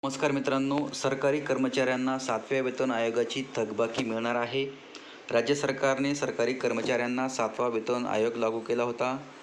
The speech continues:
या आयोगाचे चार हप्ते कर्मचाऱ्यांना मिळाले आहे. त्यानंतर आता पाचवा हप्ता जुलै महिन्यात देण्यात येणार आहे. सातवा वेतन आयोग लागू झालेल्या राज्यातील शासकीय कर्मचारी, शाळा, जिल्हा परिषदेतील कर्मचाऱ्यांना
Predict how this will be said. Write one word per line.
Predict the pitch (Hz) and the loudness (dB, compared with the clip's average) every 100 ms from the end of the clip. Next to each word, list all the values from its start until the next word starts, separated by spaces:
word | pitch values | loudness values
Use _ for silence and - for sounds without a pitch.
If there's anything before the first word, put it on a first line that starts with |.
| - - 110 | -20 -12 0
या | 127 | 2
आयोगाचे | 147 135 123 120 120 123 | 4 2 2 0 2 -2
चार | 120 123 131 | 0 0 0
हप्ते | 127 - - 113 | -2 -4 -2 -2
कर्मचाऱ्यांना | 113 110 110 117 117 120 113 | 0 -2 0 0 0 0 -2
मिळाले | 107 110 117 | 0 0 0
आहे. | 120 135 143 - - - - - | 0 -2 -4 -10 -18 -18 -10 -2
त्यानंतर | 123 127 131 139 | 0 0 2 2
आता | 120 127 | 2 0
पाचवा | 127 117 113 - 139 | 0 0 0 0 0
हप्ता | 127 - - 120 | 0 -2 0 0
जुलै | 113 113 139 | 0 0 2
महिन्यात | 123 107 113 | 0 -2 -2
देण्यात | 110 107 113 123 127 - | 0 0 2 -2 -4 -6
येणार | 113 107 107 | -4 0 0
आहे. | 104 127 147 - - - - - - - | 0 0 -2 -8 -16 -16 -18 -20 -6 0
सातवा | 127 156 | 2 2
वेतन | 151 139 147 131 | 2 2 0 2
आयोग | 123 131 127 | 2 0 0
लागू | 117 110 117 135 139 | 2 2 2 0 0
झालेल्या | 110 117 123 123 | -2 0 2 2
राज्यातील | 110 107 113 135 135 147 - - - - | 2 0 -2 0 -2 -4 -12 -20 -18 -4
शासकीय | 117 113 - 143 139 | -2 -2 -2 -2 0
कर्मचारी, | 117 113 113 127 123 131 131 - - | 0 0 0 0 0 -2 -4 -12 -10
शाळा, | - 120 117 120 127 110 | -2 2 2 0 -2 -4
जिल्हा | 117 113 123 123 | -4 0 2 2
परिषदेतील | 120 117 120 120 117 117 | 2 0 -2 -4 -4 -4
कर्मचाऱ्यांना | 113 110 113 113 113 131 127 | -2 0 0 0 0 0 0